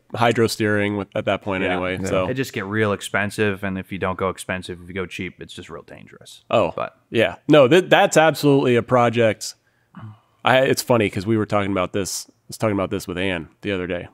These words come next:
Speaker 1: I'm like, "I want a project that's gonna sit unfinished in the backyard for, like, eight or nine years." And both of what I just outlined, like, the street or the, the
Speaker 2: <clears throat>
Speaker 1: off-road
Speaker 2: Yeah.
Speaker 1: thing, would sit back there for eight or nine years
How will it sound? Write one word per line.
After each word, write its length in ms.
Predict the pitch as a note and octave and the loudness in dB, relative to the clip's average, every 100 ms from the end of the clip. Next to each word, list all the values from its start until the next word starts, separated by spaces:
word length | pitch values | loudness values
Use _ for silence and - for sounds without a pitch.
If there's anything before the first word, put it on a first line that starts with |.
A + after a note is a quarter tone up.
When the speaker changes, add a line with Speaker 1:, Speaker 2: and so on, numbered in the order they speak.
| _ - | _ -4
Speaker 1:
I'm 80 | B2+ | 2
like, 200 | A2 - | 2 2
"I 160 | C3+ F#3 | 2 4
want 220 | F#3+ F3 | 6 4
a 40 | |
project 540 | - C3 B2 B2 C3+ - | 4 2 2 4 2 2
that's 140 | A#2+ - | -4 0
gonna 180 | B2+ | 0
sit 260 | - - A#2+ | 2 2 2
unfinished 520 | A#2+ A2+ - A2+ G2+ A2 | 4 0 0 0 0 -2
in 60 | |
the 60 | G#2+ | -4
backyard 580 | F#2+ G2+ F#2 G2 F#2 - | 0 -2 -2 -2 -2 -2
for, 120 | A#2 | -2
like, 200 | G#2 - | -2 0
eight 160 | C3+ A#2 | 2 2
or 80 | G#2+ | 2
nine 240 | G2+ F#2+ | 0 -2
years." 360 | G2 G2 - - _ _ _ | -4 -6 -8 -10 _ _ _
And 200 | C3+ C3 | 2 6
both 280 | D#3+ G3 G3 | 8 8 6
of 140 | D#3 | 6
what 120 | D3+ D3 | 6 6
I 100 | C3+ | 6
just 200 | D3+ C3 | 4 4
outlined, 600 | C3 D#3 F3+ F#3+ D#3 C3 - D3+ | 6 6 6 6 2 -8 -4 4
like, 240 | C3 - | 4 6
the 100 | B2 | 2
street 300 | - E3 D#3 | 4 6 8
or 200 | D3 D3+ | 8 8
the, 160 | C#3 C3+ A#2 | 8 4 4
the 160 | B2+ B2 | 6 8
Speaker 2:
<clears throat> 120 | C#3 | 6
Speaker 1:
off-road 380 | C3+ D#3 C#3+ D3+ | 6 6 6 6
Speaker 2:
Yeah. 100 | E3+ | 6
Speaker 1:
thing, 160 | E3 - _ _ - | 4 0 _ _ 6
would 200 | F3 - | 6 8
sit 240 | G3 F#3 | 6 6
back 180 | C#3+ - | 4 6
there 160 | C3+ | 6
for 140 | B2+ B2+ | 6 6
eight 160 | C3 | 6
or 60 | B2+ | 6
nine 220 | B2+ A#2+ | 6 6
years 300 | B2 D3+ - | 6 6 4